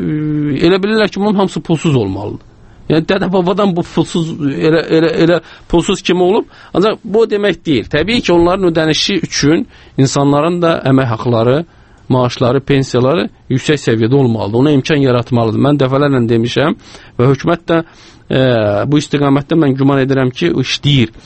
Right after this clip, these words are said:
E, Avropa Sosial Xartiyasına uyğun olaraq, təbii, bizim pensiyalar heç olmasa, e, e, minimumun heç olmasa qırx faizi miqdarında olmalıdır. Ümid edirəm, q-, bu, e, nailiyyətlər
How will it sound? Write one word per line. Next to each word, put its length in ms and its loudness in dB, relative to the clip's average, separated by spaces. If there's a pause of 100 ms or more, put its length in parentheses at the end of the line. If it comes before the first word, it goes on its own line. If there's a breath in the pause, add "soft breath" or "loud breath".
(680 loud breath)
E, 160 2 (540)
Avropa 300 0
Sosial 360 -2
Xartiyasına 540 -2
uyğun 240 2 (100)
olaraq, 400 0 (480 loud breath)
təbii, 540 2
bizim 300 2
pensiyalar 600 0
heç 140 -2
olmasa, 440 0 (400 loud breath)
e, 80 0
e, 1120 2
minimumun 840 2 (240 soft breath)
heç 140 -2
olmasa 280 2
qırx 140 -2
faizi 500 0 (180)
miqdarında 580 0
olmalıdır. 360 2
Ümid 180 2
edirəm, 240 0 (100)
q-, 380 0
bu, 100 2 (200)
e, 60 4 (280)
nailiyyətlər 520 0